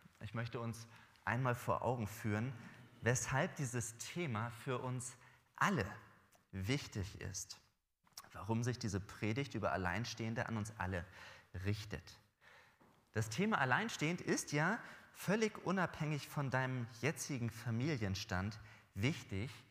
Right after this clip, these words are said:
weil ich mir ganz sicher bin, dass jeder von uns schon mal Single, alleinstehend war und dass jeder von uns auch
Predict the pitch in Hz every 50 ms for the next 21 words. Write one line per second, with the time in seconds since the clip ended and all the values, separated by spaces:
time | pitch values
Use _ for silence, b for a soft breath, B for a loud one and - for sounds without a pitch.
0 | _ _ _ _ _ _ _ - 95 120 123 127 170 196 143 131 - 143 135 123
1 | 139 151 160 160 151 123 135 127 104 120 120 117 120 101 107 110 - 196 202 -
2 | - 147 123 117 113 143 160 - - - - - - _ - - - - - 117
3 | 117 117 113 113 113 107 - 110 - - - - - _ _ - - - - 123
4 | 117 120 131 143 165 - - - - - - 101 101 101 107 110 110 - - 113
5 | 107 104 104 - - - 107 95 101 92 92 110 156 214 B B B B B B
6 | B B B B B B _ - - 120 127 131 101 95 110 120 185 233 233 196
7 | - - - 117 98 92 95 98 104 110 104 - - - 107 117 131 156 - -